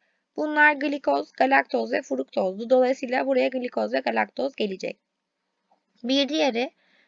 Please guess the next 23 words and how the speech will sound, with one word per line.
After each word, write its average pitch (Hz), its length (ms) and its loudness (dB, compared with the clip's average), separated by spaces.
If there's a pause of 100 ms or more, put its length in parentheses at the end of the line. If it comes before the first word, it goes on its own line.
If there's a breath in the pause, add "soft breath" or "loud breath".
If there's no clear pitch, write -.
(100)
normalden 320 560 2
az 311 200 0
karbonhidrat 277 680 0
alımında 226 440 -2
vücut 262 300 -4
sıvılarındaki 226 680 0
asiditenin 233 640 -2
artmasına 233 720 -4
biz 302 220 -2
ketozis 277 560 -2
diyorduk 190 300 -4
arkadaşlar. 185 800 -6
Dolayısıyla 254 460 0
buraya 240 220 2
da 294 80 -2
ketozis 220 500 -6
yazıyoruz. 180 640 -8 (760 loud breath)
E, 233 180 4
bu 320 80 6
haftaki 330 420 4
dersimiz 311 500 2
bu 339 80 -4
kadardı. 208 600 -2